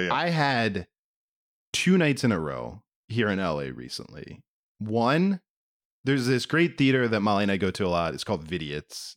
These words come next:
Speaker 2: That's, uh,
Speaker 1: Mm-hmm.
Speaker 2: you know, one of the, like,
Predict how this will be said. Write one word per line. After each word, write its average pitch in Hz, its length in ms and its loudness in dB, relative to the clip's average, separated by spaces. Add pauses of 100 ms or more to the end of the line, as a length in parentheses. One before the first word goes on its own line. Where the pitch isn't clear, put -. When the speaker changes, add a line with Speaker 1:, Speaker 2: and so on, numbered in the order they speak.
Speaker 2:
That's, 85 320 -4
uh, 82 300 0
Speaker 1:
Mm-hmm. 117 120 0 (240)
Speaker 2:
you 101 100 -2
know, 78 140 -6
one 92 200 -2
of 85 80 -6
the, 85 120 -2
like, 78 480 -8